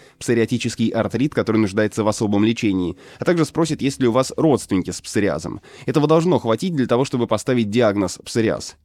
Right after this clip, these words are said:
Но иногда возникают сомнения. Чтобы исключить другие заболевания, дерматолог может взять биопсию. Для неё потребуется небольшой образец кожи для гистологического исследования.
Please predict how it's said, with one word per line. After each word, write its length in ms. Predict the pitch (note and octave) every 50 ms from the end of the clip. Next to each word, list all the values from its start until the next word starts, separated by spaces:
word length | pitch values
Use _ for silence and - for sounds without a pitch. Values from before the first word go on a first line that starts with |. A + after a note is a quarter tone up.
| _
Но 120 | - A#2 A#2+
иногда 260 | A#2+ B2 A#2+ D3 G3
возникают 380 | F#3 F3 E3+ D3+ E3+ E3 D3+ -
сомнения. 500 | D#3+ E3 D#3+ B2 G#2 F2 - - C#2+ - _ _ -
Чтобы 260 | - - - C#3+ C#3+
исключить 360 | C3 - - C3 B2 D3+ D#3 C3
другие 320 | B2+ C#3+ D3+ C#3+ B2 G#2+
заболевания, 560 | G2 G2+ F#2+ G2 G2+ G2+ C#3+ F3+ F#3 D#3 B2
дерматолог 560 | G#2 G2+ G#2+ G#2+ A2 G2+ - D#3+ D#3 C3+ -
может 280 | - A#2+ C3 C3+ B2+ G#2+
взять 300 | G2 G#2+ B2+ B2+ - -
биопсию. 680 | - A#2 B2 C3 C3+ C#3+ - - - D#3 G#2+ D#2+ C2+ - - - - -
Для 120 | - G#2+ G#2+
неё 140 | A2+ C3 C#3
потребуется 540 | - F#2 - A2 A#2+ A#2 G#2+ F#2+ - G#2+
небольшой 380 | A2 A2 G#2 G#2+ G#2+ - - G2
образец 380 | F2 D#2+ G2 F#2+ F#2+ F2+ - -
кожи 280 | - D#3 E3 D3 A#2+
для 160 | G2 A2 A2+
гистологического 840 | A2 G#2 G2+ - - G#2+ G#2+ A2 G2+ F#2+ G2 F#2 - - - G2 F#2
исследования. 640 | F#2 - - - F2+ D#2+ - D2 C#2+ G#1+ G1+ -